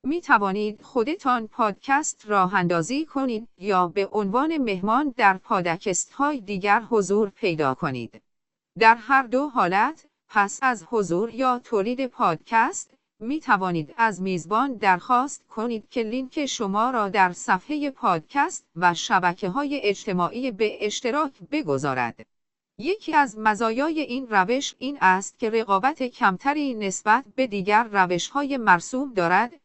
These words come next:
چون بیشتر بازاریابان هنوز به محتوای صوتی توجه زیادی نمی‌کنند.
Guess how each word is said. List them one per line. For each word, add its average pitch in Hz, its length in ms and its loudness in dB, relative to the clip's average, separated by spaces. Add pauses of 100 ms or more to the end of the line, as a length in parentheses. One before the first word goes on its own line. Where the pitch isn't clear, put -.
(180)
چون 262 340 -6
بیشتر 214 500 -2
بازاریابان 180 880 2
هنوز 254 580 -2
به 220 120 0
محتوای 202 680 0
صوتی 269 480 -4
توجه 202 680 0
زیادی 202 520 -2
نمی‌کنند. 147 840 -4